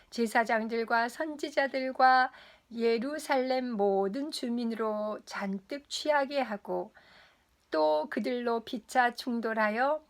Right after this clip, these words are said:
상하게 하되 부자 사이에도 그러하게 할 것이라. 내가 그들을 불쌍히 여기지 아니하며 사랑하지 아니하며 아끼지 아니하고 멸하리라 하셨다 하라.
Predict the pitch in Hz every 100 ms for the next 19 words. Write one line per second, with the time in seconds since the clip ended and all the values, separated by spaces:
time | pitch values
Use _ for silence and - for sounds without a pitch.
0 | _ _ _ _ - 311 320 294 285 269
1 | 214 208 196 202 - - - - 240 262
2 | 247 262 254 240 233 226 220 220 220 -
3 | 254 254 247 247 254 247 311 311 - 208
4 | - 196 185 180 208 - - - 233 226
5 | 233 233 240 226 240 214 269 285 - 294
6 | 285 277 269 233 247 247 247 - 226 247
7 | 277 254 214 220 247 285 - - - 247
8 | 233 220 220 208 226 220 214 202 214 214
9 | 220 208 220 - 254 254 - 254 277 277
10 | - 233 226 254 240 214 269 277 294 -
11 | - - _ 208 220 226 240 240 233 -
12 | 226 208 220 226 240 240 247 269 285 285
13 | _ - 254 254 262 190 170 175